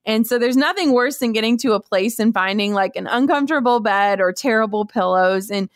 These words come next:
so while we were on the island, I stumbled into this place, Karaloa, which is an incredible island shop that sells bamboo sheets and towels and robes. And so we got all of those for the condo. So honestly, our sheets at the condo are nicer than the ones in our home.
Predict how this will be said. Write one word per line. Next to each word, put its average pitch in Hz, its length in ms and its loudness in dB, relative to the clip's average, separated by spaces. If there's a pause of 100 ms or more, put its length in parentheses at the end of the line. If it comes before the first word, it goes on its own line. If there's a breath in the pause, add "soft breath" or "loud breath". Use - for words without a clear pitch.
(280 soft breath)
so 254 200 0
while 240 260 2
we 302 80 -2
were 294 80 2
on 262 140 0
the 202 100 -2
island, 208 320 0
I 202 80 0
stumbled 220 400 -2
into 214 160 0
this 202 220 -2
place, 208 340 -2
Karaloa, 190 880 0
which 214 280 0
is 202 380 2
an 202 80 -4
incredible 214 480 -2
island 208 420 0
shop 185 300 -2
that 196 160 -4
sells 202 320 -2
bamboo 190 420 -2
sheets - 560 -8
and 208 140 -2
towels 185 460 -2
and 190 200 -4
robes. 196 460 0 (320 loud breath)
And 233 160 0
so 262 140 -2
we 247 120 -2
got 233 380 -2
all 208 240 2
of 214 140 -2
those 202 340 0
for 214 140 -2
the 208 100 -2
condo. 190 460 0
So 226 180 -2
honestly, 269 480 -2
our 233 140 0
sheets 285 340 -4
at 302 60 -10
the 269 80 -2
condo 196 420 -2
are 180 140 0
nicer 190 360 -4
than 202 140 -4
the 180 80 -2
ones 180 400 -4
in 175 180 -6
our 180 280 -2
home. 175 540 -4